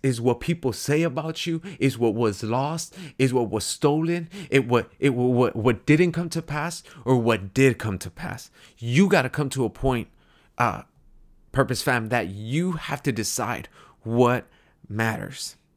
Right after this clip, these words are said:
Because when we decide what matters, that's where our focus is. And, and, and can I tell you, I know you can, y-, you don't see me because it's through a, a, a podcast, but imagine you have a magnifying glass, right? Or a magnifying,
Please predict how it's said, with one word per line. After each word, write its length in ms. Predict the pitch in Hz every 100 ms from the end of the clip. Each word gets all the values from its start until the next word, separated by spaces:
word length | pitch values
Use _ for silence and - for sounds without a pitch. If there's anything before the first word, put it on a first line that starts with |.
| - - 175
Because 300 | 151 151 120
when 140 | 135
we 100 | 127
decide 580 | 117 117 - 135 160 202 -
what 240 | 135 139 101
matters, 580 | 117 139 156 135 104 - - -
that's 340 | 120 143 156
where 140 | 139 123
our 100 | 107
focus 460 | - 143 135 107
is. 200 | 95 - - _ _ _ _ _ _ _ _ _ _ _ _ -
And, 140 | 143 -
and, 180 | 143 -
and 180 | 127 127
can 120 | 151
I 80 | 123
tell 240 | - 165
you, 220 | 175 170
I 80 | 127
know 100 | 143
you 200 | 165 165
can, 260 | 165 156 123 - - - -
y-, 160 | 127 -
you 200 | 117 156
don't 180 | 143
see 140 | 135 156
me 80 | 147
because 280 | 127 139 120
it's 100 | 127
through 300 | 147 131 117
a, 20 |
a, 500 | 113 110 - 120 -
a 40 | 117
podcast, 520 | - 151 156 143 110
but 200 | 135 120 - 135 - - -
imagine 580 | 135 131 156 180 208 190
you 80 | 160
have 260 | 139 147 -
a 140 | 127 117
magnifying 800 | 117 131 143 135 123 120 110 98
glass, 400 | 95 - - - _ _ _ _ _ _ _ -
right? 200 | 139 -
Or 160 | 131
a 60 | 123
magnifying, 720 | 131 151 156 - 139 123 120